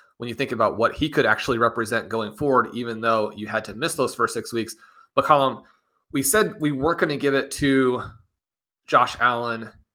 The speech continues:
because you still probably need to get exposure to the other elite players where he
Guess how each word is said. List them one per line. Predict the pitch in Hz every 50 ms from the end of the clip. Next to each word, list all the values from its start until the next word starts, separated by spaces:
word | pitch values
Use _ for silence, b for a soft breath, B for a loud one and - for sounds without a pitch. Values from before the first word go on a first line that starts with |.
| _ _ _ _ _ _ _ _ -
because | 123 123 113 104
you | 113 107
still | - - - 147 131
probably | 113 - - - - 135 151 151 151 143 143 139 131
need | 127 123 127 120
to | 117 117
get | 107 123
exposure | 117 107 - - - 123 120 120 113 - 120
to | 117 - - 117 110
the | 113 110 113
other | 117 120 120 120 113
elite | 110 113 113 110 -
players | - 120 117 113 113 110 107 107 107 107 - - _ _ _ _ _ _ _ _
where | - 117 117 113 101
he | - - - - 175 170 165 160 156 151 156 -